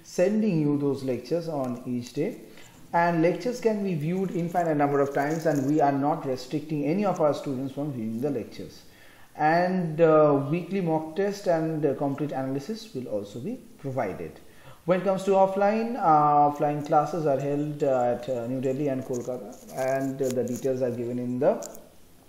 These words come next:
description segment below. And we are providing free study materials for our offline students who come directly.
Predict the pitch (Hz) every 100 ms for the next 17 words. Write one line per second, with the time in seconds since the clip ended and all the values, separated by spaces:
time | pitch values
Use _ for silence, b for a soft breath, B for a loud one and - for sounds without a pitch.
0 | - - 131 123 135 123 131 131 123 135
1 | 135 117 117 147 254 B B B B B
2 | - 165 175 165 147 180 170 170 156 151
3 | 165 160 - 190 - 156 143 143 147 156
4 | 165 165 131 127 123 113 113 120 120 135
5 | 139 196 - 127 117 123 117 110 110 120
6 | 165 240